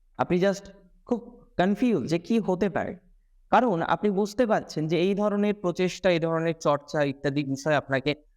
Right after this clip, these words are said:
ultimately কিন্তু খুব লাভ দিচ্ছে না এবং সমস্যাটা দিন দিন বাড়ছে। যত তাকে বোঝানোর চেষ্টা করছেন, সমস্যা যেন তত বেশি বৃদ্ধিপ্রাপ্ত হচ্ছে।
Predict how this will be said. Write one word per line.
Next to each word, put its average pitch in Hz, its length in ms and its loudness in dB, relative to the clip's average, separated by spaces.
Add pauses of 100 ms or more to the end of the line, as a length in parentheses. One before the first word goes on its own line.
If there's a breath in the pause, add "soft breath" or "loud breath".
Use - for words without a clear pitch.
(180)
ultimately 196 580 2
কিন্তু 180 280 2
খুব 175 180 -2
লাভ 127 220 2
দিচ্ছে - 440 -6
না 180 180 2 (380)
এবং 123 420 -2 (320)
সমস্যাটা 151 500 -2
দিন 131 260 0
দিন 123 200 0
বাড়ছে। 107 440 -2 (360)
যত 143 260 0
তাকে 202 300 2
বোঝানোর 175 360 0
চেষ্টা 160 360 -2
করছেন, 160 460 -4 (440)
সমস্যা 143 400 0
যেন 139 200 0
তত 120 280 0
বেশি 113 320 -2
বৃদ্ধিপ্রাপ্ত 104 600 -4
হচ্ছে। 113 340 -8